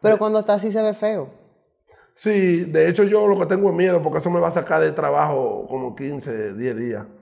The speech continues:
Speaker 1: ¿De qué trabajo? ¿De alofoque? ¿De,
Speaker 2: De todo,
Speaker 1: de,
Speaker 2: y
Speaker 1: del
Speaker 2: tengo que
Speaker 1: socoleo
Speaker 2: reposar.
Speaker 1: o tú?
Speaker 2: Según él me dice él que me va, que tengo que reposar quince días mínimo. Igual que la operación de la sinusitis, me va a sacar como diez días, doce, quince días de trabajo.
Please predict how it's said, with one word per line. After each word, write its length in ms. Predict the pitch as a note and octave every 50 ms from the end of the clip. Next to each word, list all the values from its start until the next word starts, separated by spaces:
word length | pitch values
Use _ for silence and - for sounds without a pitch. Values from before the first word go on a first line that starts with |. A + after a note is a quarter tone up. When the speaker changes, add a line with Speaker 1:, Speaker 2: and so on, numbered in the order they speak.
| _ _ _ _
Speaker 1:
¿De 200 | E3+ E3+ F#3 F3
qué 100 | F3+ F#3+
trabajo? 440 | F3+ G3 G3+ F#3+ F3+ E3+ E3 E3+ D#3+
¿De 60 | D#3+
alofoque? 640 | D#3 D3+ D#3 D#3 - - G3 G3+ G#3+ G#3 - A3 G#3
¿De, 180 | F#3+ F#3 F3
Speaker 2:
De 60 | -
todo, 180 | - D#3 D3 D3+
Speaker 1:
de, 60 | E3
Speaker 2:
y 160 | E3 F3 -
Speaker 1:
del 100 | - F3+ F3
Speaker 2:
tengo 180 | D#3+ D3+ D3
que 60 | D3+ D3
Speaker 1:
socoleo 520 | G3 G3 G3 G3 G3+ G#3+ A#3 B3 B3+ C4+ -
Speaker 2:
reposar. 140 | - - -
Speaker 1:
o 320 | - G3 G3 F#3 F3+ F#3 -
tú? 260 | F#3 F3+ D#3+ D3 D3+
Speaker 2:
Según 340 | - D#3 D#3 D#3+ D#3+ F3 F#3 F3+
él 100 | F3 E3+
me 100 | E3 D#3+
dice 260 | D#3+ D#3 - D3+ D3
él 140 | C#3+ C#3+ C#3
que 120 | C#3+ C#3
me 140 | C3 C3 C3
va, 240 | B2+ B2 B2 A#2+ B2
que 100 | C3 A#2+
tengo 160 | A#2+ B2+ B2
que 80 | B2 B2
reposar 720 | B2 B2 G#2+ B2 A2+ - C3 B2 A#2+ A#2 A#2 A2+ A2 -
quince 380 | - C3+ C3+ C#3 C3 - C3 A#2
días 200 | C3 C#3 C3 B2+
mínimo. 560 | C3 C#3 C#3+ D3 D3 C#3+ D3 D3+ D3 - - _ _ _ _ _ _ _
Igual 320 | C#3 C#3 B2 C3+ D3+ D3+ D#3
que 60 | D3+
la 100 | D3+ C#3+
operación 400 | C3+ C#3+ C3+ B2+ - C#3+ C3+ C#3
de 80 | C#3
la 100 | C3 B2
sinusitis, 600 | A#2 C#3 A#2 B2 A#2 - C#3+ C#3+ C#3+ C#3 C#3+ C#3 -
me 120 | C3 B2 A#2
va 140 | A#2+ B2
a 40 | B2+
sacar 340 | A#2+ C#3 B2+ D3+ C#3 B2+ B2+
como 200 | - B2 A#2+ A#2+
diez 180 | A#2 B2 A#2+ A#2
días, 200 | B2 B2+ B2 A#2
doce, 360 | A#2 A#2 A2+ B2+ A#2 A2 G#2+ -
quince 240 | C3 B2 A2+ B2+
días 140 | A2 A#2 A#2
de 40 | G#2
trabajo. 460 | A2+ A2+ A2 A#2 B2+ B2 A2+ - -